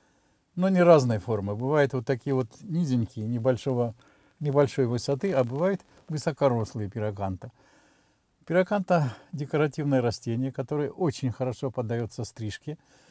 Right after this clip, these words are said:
И во многих местах те, которые занимаются серьёзно,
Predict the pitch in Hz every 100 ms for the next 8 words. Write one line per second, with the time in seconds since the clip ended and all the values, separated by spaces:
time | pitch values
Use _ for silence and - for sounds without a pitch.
0 | _ _ - 139 139 156 165 147 127 156
1 | 131 175 185 - 143 131 123 139 131 110
2 | - _ _ - 117 143 151 151 123 101
3 | - 117 - 135 135 113 113